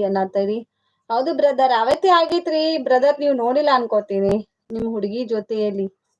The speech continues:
ಏನ್ರಿ? ನಮ್ ಹುಡುಗಿ ಜೊತೆಯಲ್ಲಿ ಬ್ರದರ್, ನಾನ್ ಕಾಮೆಂಟ್ ಓದ್ಲಿಲ್ಲ, ಆ ಟ್ರ್ಯಾಕ್ಟರ್ ಹೊಂಟಿತ್ತಲ್ಲ ರೀ, ಹಾಡ್ ಹಚ್ಚ-, ಹಾಡ್ ಹಚ್ಕೊಂಡ್ ಹೊಂಟಿರಿ, ಅದಕ್ಕೆ ನೋಡ್ರಿ ಕಾಪಿ ರೈಟ್ ಬೀಳ್ತೈತ್ರಿ.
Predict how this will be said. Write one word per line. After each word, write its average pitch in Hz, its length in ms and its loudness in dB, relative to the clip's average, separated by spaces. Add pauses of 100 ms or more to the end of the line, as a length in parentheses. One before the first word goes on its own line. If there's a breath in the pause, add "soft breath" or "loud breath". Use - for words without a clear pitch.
(140)
ಏನ್ರಿ? 359 500 2
ನಮ್ 359 200 4
ಹುಡುಗಿ 294 260 -2
ಜೊತೆಯಲ್ಲಿ 269 600 0 (760)
ಬ್ರದರ್, 277 340 2
ನಾನ್ 285 280 0
ಕಾಮೆಂಟ್ 285 360 0
ಓದ್ಲಿಲ್ಲ, 294 300 4
ಆ 262 140 4
ಟ್ರ್ಯಾಕ್ಟರ್ 262 420 -2
ಹೊಂಟಿತ್ತಲ್ಲ 262 520 -2
ರೀ, 269 120 2
ಹಾಡ್ 240 340 2
ಹಚ್ಚ-, 233 220 0
ಹಾಡ್ 214 200 2
ಹಚ್ಕೊಂಡ್ 240 340 -2
ಹೊಂಟಿರಿ, 214 340 -4
ಅದಕ್ಕೆ 202 320 -2
ನೋಡ್ರಿ 202 280 0
ಕಾಪಿ 196 300 -2
ರೈಟ್ 214 220 -2
ಬೀಳ್ತೈತ್ರಿ. 220 460 -6